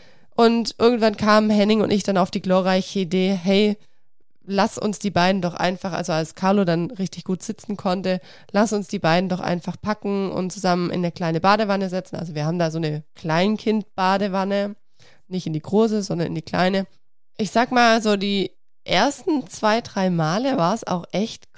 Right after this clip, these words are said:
cool und die hatten voll die Freude dran, selbst Carlo. Dann ging's natürlich zum Haarewaschen.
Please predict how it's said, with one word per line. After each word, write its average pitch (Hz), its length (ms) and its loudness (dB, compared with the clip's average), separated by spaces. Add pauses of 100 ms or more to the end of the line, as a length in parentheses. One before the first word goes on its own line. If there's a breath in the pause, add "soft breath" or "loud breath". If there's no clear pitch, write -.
cool 196 360 4 (600 soft breath)
und 202 160 -4
die 190 100 0
hatten 202 260 -2
voll 175 280 0
die 214 120 -2
Freude 165 480 -2
dran, 196 400 0
selbst 175 440 -4
Carlo. 165 640 0 (800 soft breath)
Dann 202 200 2
ging's 220 200 -4
natürlich 208 340 -2
zum 190 160 -2
Haarewaschen. 220 880 2